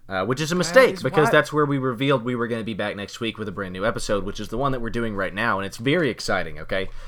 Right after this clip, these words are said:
Speaker 1: I, I'm excited to be back. I know a lot of people very angry.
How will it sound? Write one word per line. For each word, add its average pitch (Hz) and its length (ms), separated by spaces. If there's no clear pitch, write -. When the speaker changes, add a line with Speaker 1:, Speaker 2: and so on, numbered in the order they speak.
Speaker 1:
I, 113 120
I'm 156 80
excited 139 320
to 123 80
be 113 80
back. 117 400
I 110 80
know 117 160
a - 20
lot 113 260
of 120 60
people 120 440
very 127 520
angry. 92 440